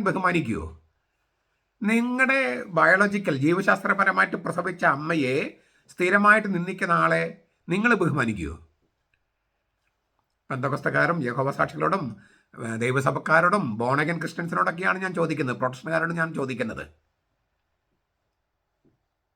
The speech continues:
സ്ഥിരമായിട്ട് മറിയത്തെ മോശമായി ചിത്രീകരിക്കുക, മറ്റുള്ളവരെ ബാധിക്കുന്ന വചനങ്ങൾ മറിയത്തിലേക്ക് ആരോപിക്കുക, മറിയത്തെ പറഞ്ഞിരിക്ക-, കുറിച്ച് പറഞ്ഞിരിക്കുന്ന വചനങ്ങൾ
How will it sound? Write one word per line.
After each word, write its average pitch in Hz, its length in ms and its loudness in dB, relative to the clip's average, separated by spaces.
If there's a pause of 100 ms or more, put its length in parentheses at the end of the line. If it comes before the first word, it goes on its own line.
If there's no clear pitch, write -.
(2000)
സ്ഥിരമായിട്ട് 233 880 2 (1900)
മറിയത്തെ 190 420 2 (100)
മോശമായി 185 460 2
ചിത്രീകരിക്കുക, 151 640 -4 (1700)
മറ്റുള്ളവരെ 214 680 4
ബാധിക്കുന്ന 196 500 2
വചനങ്ങൾ 185 340 0 (140)
മറിയത്തിലേക്ക് 180 500 0 (120)
ആരോപിക്കുക, 151 500 0 (380)
മറിയത്തെ 185 480 4
പറഞ്ഞിരിക്ക-, 214 500 0
കുറിച്ച് 208 220 -2
പറഞ്ഞിരിക്കുന്ന 208 480 0
വചനങ്ങൾ 185 300 0